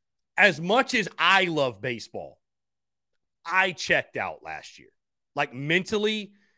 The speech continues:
in, in the sense of, I mean, I wasn't totally checked out, obviously, but I was, you know, I, I,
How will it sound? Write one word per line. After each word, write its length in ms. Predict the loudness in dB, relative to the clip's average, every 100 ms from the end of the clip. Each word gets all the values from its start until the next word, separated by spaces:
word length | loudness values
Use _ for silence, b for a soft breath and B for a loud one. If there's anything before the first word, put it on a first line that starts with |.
| b b _ -20
in, 260 | -2 0
in 160 | 2 0
the 100 | 0
sense 320 | 0 0 0
of, 120 | -2
I 40 | 0
mean, 80 |
I 100 | 0
wasn't 360 | 2 0 0 -4
totally 420 | 2 2 2 -2
checked 340 | -2 -2 0 2
out, 180 | 2
obviously, 400 | 0 -2 -4 -8
but 100 | 0
I 120 | 2 4
was, 340 | 2 -4 -8 b b b _ _ _ _ _ _ _
you 100 | 0
know, 80 | 4
I, 120 | 4
I, 100 | 4